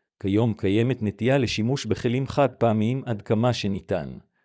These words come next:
וזאת כדי למנוע זיהום צולב בין מטופלים.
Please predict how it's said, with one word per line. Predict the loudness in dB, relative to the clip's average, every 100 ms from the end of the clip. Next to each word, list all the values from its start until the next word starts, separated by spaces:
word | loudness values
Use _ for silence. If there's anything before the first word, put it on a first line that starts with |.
| _ -6
וזאת | -4 2 2 2 -4
כדי | -4 2 4
למנוע | 4 2 2 0
זיהום | 0 0 0 -2
צולב | 0 2 2 0
בין | 0 2
מטופלים. | 2 -2 -4 -2 -2 -6